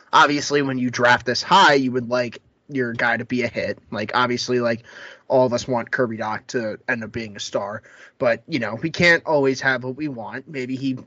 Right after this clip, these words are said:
is a sixty point guy, and that's fine, honestly. There's not a problem with that. Beniers is one of those guys that, where I kinda see that in the same case. Beniers reminds me a lot of Alex Turcotte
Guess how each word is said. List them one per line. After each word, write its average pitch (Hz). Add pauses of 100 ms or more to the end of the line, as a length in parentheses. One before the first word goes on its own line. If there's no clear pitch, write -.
is 151
a 156
sixty 143
point 139
guy, 117
and 143
that's -
fine, - (100)
honestly. -
There's 127
not 147
a -
problem 185
with 107
that. 95 (800)
Beniers 175
is 190
one 156
of 160
those 160
guys 143
that, 180
where 131
I 131
kinda 127
see 135
that 131
in 131
the 135
same 139
case. 196
Beniers 190 (200)
reminds 165
me 160
a 143
lot 127
of 170
Alex 143
Turcotte 170